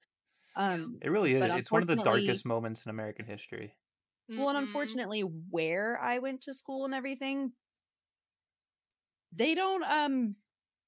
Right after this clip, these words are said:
Speaker 2: like witchcraft
Speaker 1: Wait.
Speaker 2: very much.
Speaker 1: <laughs>
Speaker 2: <laughs> And so they just, like, scooted past it, like, super qu-, I think we spent, like, a half a day on it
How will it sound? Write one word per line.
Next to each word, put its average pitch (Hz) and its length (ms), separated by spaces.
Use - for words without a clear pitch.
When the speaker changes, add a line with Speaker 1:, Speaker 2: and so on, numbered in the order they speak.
Speaker 2:
like 220 380
witchcraft 165 440
Speaker 1:
Wait. 185 40
Speaker 2:
very 180 180
much. 208 320
Speaker 1:
<laughs> 339 40
Speaker 2:
<laughs> 330 240
And 285 140
so 320 100
they 294 140
just, 269 180
like, 294 180
scooted 240 460
past 208 280
it, 170 80
like, 160 200
super - 400
qu-, - 80
I 202 60
think 254 200
we 208 120
spent, - 300
like, 165 140
a 156 80
half 156 300
a 139 80
day 95 220
on 92 200
it 78 160